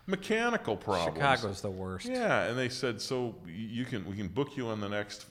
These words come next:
Speaker 1: available flight." Well, that was, like, at one o'clock, so I, I, I booked that and I bought a seat because I, uh, otherwise I knew I'd be flying standby. So I get there at three thirty and, uh, um, just drove right to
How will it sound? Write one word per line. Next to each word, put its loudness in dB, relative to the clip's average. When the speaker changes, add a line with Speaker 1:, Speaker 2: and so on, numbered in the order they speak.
Speaker 1:
available -2
flight." -2
Well, -4
that -2
was, -6
like, -2
at -6
one -4
o'clock, -2
so -4
I, 0
I, -4
I 0
booked 2
that 2
and -6
I -2
bought 4
a 0
seat -2
because -2
I, -2
uh, -4
otherwise 0
I -4
knew -4
I'd -6
be -10
flying -8
standby. -2
So 2
I 6
get -2
there 4
at -4
three -4
thirty -2
and, -2
uh, 0
um, -4
just -6
drove 2
right 0
to -8